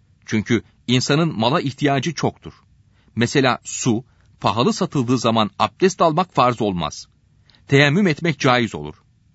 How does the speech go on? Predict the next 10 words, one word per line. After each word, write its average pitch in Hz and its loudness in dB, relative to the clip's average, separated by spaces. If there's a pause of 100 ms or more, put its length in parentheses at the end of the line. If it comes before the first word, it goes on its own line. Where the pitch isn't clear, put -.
(280)
Çünkü 123 0
müminin 123 2
malı 92 -2 (360)
canı 131 2
gibi 117 -2
kıymetlidir. 80 -6 (840)
Hadis-i 131 2
şerifte 123 2
buyruluyor 117 2
ki, - -6